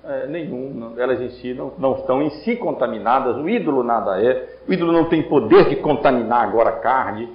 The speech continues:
ou contaminar agora o, essas coisas, mas, é, era recomendável evitar tudo isso por causa do,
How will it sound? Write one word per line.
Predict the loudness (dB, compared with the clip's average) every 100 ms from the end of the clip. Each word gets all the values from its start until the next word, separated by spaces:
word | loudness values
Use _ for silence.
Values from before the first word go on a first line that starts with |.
| -14 -2
ou | 0
contaminar | 2 0 2 0 0 2 2
agora | 2 2 2 4
o, | 0 -4 -6 -8
essas | -6 -8 0
coisas, | 4 4 2 -4 -14 -20 -6
mas, | 0 6 8 8 6 4 0 -8 -18 -20 -18 0
é, | 6 6 6 4 2 0 -2 -10 -18 -16 -2
era | 2
recomendável | 2 0 -4 -4 0 0 0
evitar | -6 -6 -4 -4 -4
tudo | 0 0
isso | 0 -4 -10 -20 _ _ _ _ _ _ _ -14
por | -6
causa | 4 6 6 4 0 0 -10 -18 -20 _ _ -20
do, | -14 2 6 6 4 0 -2 -2 -4 -6